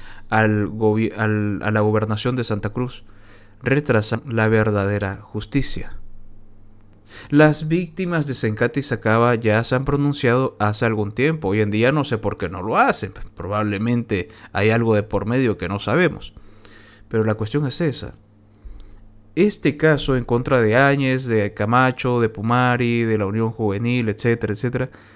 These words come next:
no le trae justicia a las víctimas de Sencati Sacaba. Y que no son las únicas víctimas que hay de los más de cien muertos en la gestión de Evo Morales, las legales e ilegales.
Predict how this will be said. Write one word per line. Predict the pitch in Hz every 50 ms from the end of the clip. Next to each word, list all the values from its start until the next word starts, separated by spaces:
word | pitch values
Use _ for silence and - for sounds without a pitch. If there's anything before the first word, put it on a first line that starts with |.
| - - - - -
no | 107 107 110 117 120 127 139 156 156 -
le | - 120 110 110
trae | 110 110 - 113 107 104 104 110
justicia | 110 - 139 - - - 113 107 - 135
a | 127
las | 127 123 117 123
víctimas | 120 110 107 - 120 113 120 123
de | 127 120
Sencati | 117 113 107 110 104 107 113
Sacaba. | 107 113 104 - 143 143 139 113 - - - - - - - _ _ _
Y | 185 202 202
que | - - 254
no | 269 302 339 311
son | - - 311 339 370
las | 349 277 - - -
únicas | 285 294 302 262 208 - 170 143 135 135
víctimas | 151 226 294 349 - - - 160 123 107 87 101 - - - - - - - - - - - - - _
que | - 147 143 127
hay | 120 151 196 220
de | 202 180
los | 139 123 117 120
más | 127 139 147
de | 147 127
cien | - - 139 135 131
muertos | 120 120 123 139 156 - 156 147
en | 160 143 123
la | 113 107
gestión | - 110 107 - - 120 123 131 139 123
de | 107 101 104
Evo | 113 117 113
Morales, | 107 104 107 131 160 175 156 123 107 -
las | 113 110 104 - - - - -
legales | - 113 107 104 104 107 120 139 160 160 156 160 -
e | 117
ilegales. | 110 107 101 92 101 135 214 254 226 - - - - -